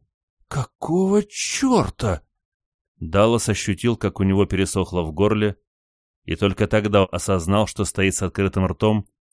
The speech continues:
и таращится на крупный камень в паре футов перед собой —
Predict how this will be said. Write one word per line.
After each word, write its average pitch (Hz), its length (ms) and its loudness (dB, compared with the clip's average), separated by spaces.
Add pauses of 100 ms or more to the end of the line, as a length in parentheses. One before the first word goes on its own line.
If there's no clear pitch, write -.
и - 80 -8
таращится 101 600 0
на 95 120 2
крупный 98 380 -2
камень 101 340 2
в - 120 -8
паре 92 240 2
футов - 360 -6
перед 87 240 -2
собой — 92 520 0